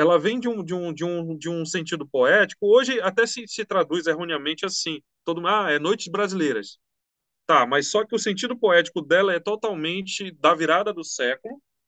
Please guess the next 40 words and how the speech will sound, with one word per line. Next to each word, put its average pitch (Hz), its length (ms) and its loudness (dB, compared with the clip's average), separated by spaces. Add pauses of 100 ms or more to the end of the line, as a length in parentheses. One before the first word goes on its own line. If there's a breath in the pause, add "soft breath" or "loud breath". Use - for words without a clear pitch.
(340 soft breath)
e 214 100 -6
na 226 140 0
época 208 360 0
se 214 120 -10
entendia 175 520 -4
que 180 100 -10
soirée 160 520 0
não 208 200 -2
é 202 80 4
o 285 100 0
final 240 300 -2
da 170 140 0
tarde 135 440 -2 (340)
e 208 120 -8
nem 262 260 -4
é 233 180 4
a 302 100 4
noite. 214 560 2 (320)
É 240 140 6
aquele 240 320 0
entremeio 240 720 0
ali, 127 380 -4 (400)
que 233 140 -8
não 240 200 2
é 202 100 4
nem 208 160 0
o 262 200 -4
après-midi, 190 920 -2
como 165 500 -4
eles 151 180 -6
dizem 160 280 -4
assim, 156 260 -6
os 143 140 -8
franceses, 147 420 -6
après-midi 180 800 -6 (380)
é 170 240 4
o 208 60 0
entardecer. 202 760 0 (840)
O 185 120 -2
en-, 202 120 -4